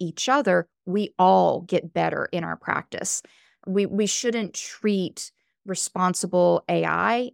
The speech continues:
as, uh, as a market differentiator. We, all of us should want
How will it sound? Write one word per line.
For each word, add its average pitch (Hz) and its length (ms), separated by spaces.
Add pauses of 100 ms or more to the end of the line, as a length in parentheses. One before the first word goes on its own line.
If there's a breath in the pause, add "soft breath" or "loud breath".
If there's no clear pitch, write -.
as, 175 800
uh, 175 280
as 180 140
a 180 60
market 180 420
differentiator. 170 1000
We, 202 260 (420 loud breath)
all 359 220
of 247 100
us 160 180
should 170 280
want 165 500